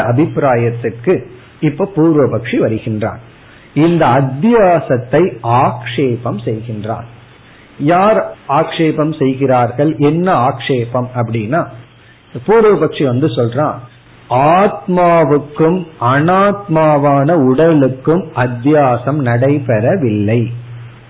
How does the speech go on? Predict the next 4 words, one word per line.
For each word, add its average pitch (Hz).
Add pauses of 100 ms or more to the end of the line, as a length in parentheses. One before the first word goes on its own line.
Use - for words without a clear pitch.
(480)
நடைபெற 143 (120)
முடியாது, 127 (1400)
ஆத்ம 165 (100)
அனாத்ம 151